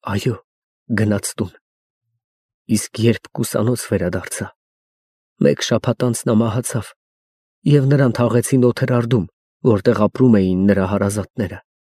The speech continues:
«Ախ, այն օրը, երբ ես իմացա, որ նա մահացել է»։ Գրետան խեղդելով արցունքները լռեց, և այլևս չկարողանալով զսպել իրեն, նետվեց անկողնու վրա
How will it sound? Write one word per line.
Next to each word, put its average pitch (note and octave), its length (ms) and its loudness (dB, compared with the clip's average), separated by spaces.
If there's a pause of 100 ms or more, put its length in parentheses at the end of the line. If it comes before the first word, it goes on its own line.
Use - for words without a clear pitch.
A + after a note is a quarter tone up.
(1080)
«Ախ, - 280 -4
այն C#3 240 2
օրը, C#3 220 4
երբ B2 260 0
ես C#3+ 200 4
իմացա, B2+ 360 -2
որ C3 220 0
նա C3+ 140 -2
մահացել C#3+ 540 -2
է»։ A2 100 -6 (960)
Գրետան C3+ 480 2
խեղդելով C3 520 4
արցունքները A2 600 2
լռեց, F#2 360 -2 (320)
և B2+ 300 4
այլևս A2 480 4 (100)
չկարողանալով C3 920 2
զսպել A2+ 420 0
իրեն, F2+ 280 -2 (280)
նետվեց A2+ 500 4
անկողնու A2+ 480 0
վրա G#2+ 220 4